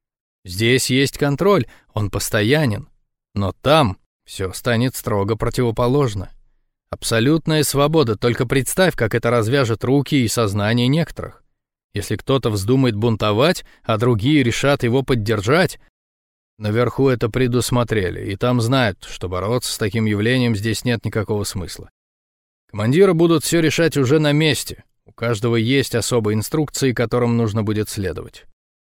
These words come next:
Думать и гадать, как все будет, можно сколько угодно, но толку от этого ноль.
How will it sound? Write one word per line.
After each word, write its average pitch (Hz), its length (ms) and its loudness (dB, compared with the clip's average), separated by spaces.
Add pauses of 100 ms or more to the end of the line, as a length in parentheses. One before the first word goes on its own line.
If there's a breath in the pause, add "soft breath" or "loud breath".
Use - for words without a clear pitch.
(360)
Думать 180 400 4
и 170 40 2
гадать, 165 380 2
как 180 200 0
все 165 200 0
будет, 165 340 0
можно 156 300 0
сколько 151 340 -2
угодно, 151 440 2
но 113 120 0
толку 123 340 0
от 92 140 -6
этого 98 220 -6
ноль. 110 260 -2